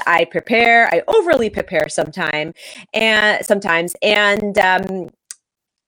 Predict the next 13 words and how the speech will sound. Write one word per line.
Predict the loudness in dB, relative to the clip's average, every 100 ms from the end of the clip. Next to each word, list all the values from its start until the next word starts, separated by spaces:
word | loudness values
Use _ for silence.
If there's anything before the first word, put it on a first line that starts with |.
| _ _ -6
and | -2 -2 -4 _
I | -4
have | -2 -4
to | -2 -2
really | 0 0 -2
understand | -4 -4 -2 -2 -2 -2
that | 0 0
I |
can't | -2 -4 -6 0
always | 0 2 0 -4
control | -6 -4 -2 -2
technology, | -4 -6 -6 -6 -8 -14 -16 -18 -20 -20 -20 _
but | -2 -2 -4